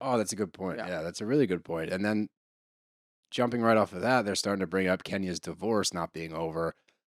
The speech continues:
Speaker 1: And this was one of the funnier receipts I think I've ever seen, because she starts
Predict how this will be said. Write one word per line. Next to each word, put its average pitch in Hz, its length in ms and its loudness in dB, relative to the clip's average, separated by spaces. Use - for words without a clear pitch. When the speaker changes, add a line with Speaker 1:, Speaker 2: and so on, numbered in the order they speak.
Speaker 1:
And 107 260 2
this 156 220 4
was 147 220 0
one 123 240 2
of 123 140 0
the 113 80 -2
funnier 117 600 2
receipts 98 540 2
I 90 100 -2
think 95 280 -6
I've 90 140 -4
ever 78 260 -6
seen, 76 340 -6
because 85 320 -6
she 113 240 -2
starts 104 320 0